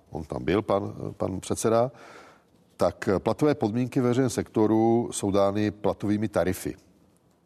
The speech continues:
Konkrétně u, eh, v nukibu je dneska průměrný plat padesát dva tisíc pět set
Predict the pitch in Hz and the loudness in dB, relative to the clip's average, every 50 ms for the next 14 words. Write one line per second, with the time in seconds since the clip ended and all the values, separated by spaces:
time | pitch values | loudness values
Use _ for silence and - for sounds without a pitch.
0 | _ _ _ - - - 117 113 - 143 151 160 147 156 - - 78 69 64 - | _ _ _ -4 -2 -2 -2 0 0 2 2 2 2 0 -4 -4 -4 -4 -4 -6
1 | - - _ _ _ _ _ _ _ _ - 98 92 87 82 - - - 82 85 | -12 -20 _ _ _ _ _ _ _ _ -4 -2 0 0 0 -2 -6 -8 -4 -2
2 | 85 80 80 98 98 - - 123 107 117 120 120 104 95 98 87 - - - 117 | -2 -2 -2 -2 -4 -2 -4 -4 0 2 2 2 2 0 -2 -4 -4 -2 -2 -2
3 | 110 - - 92 95 98 104 104 101 107 107 98 - - 95 92 95 - - - | 0 0 -2 -4 -2 -2 -2 -2 0 0 -2 -2 -2 0 0 0 0 -2 -2 -2
4 | 98 92 98 - - - 98 98 92 92 - 92 85 - 101 - - - 95 82 | 0 0 0 -2 -2 -2 0 0 0 0 -2 -2 -8 -8 -10 -10 -4 -4 -4 -4
5 | - - 85 76 69 - - - | -2 -4 -2 -2 -4 -4 -10 -20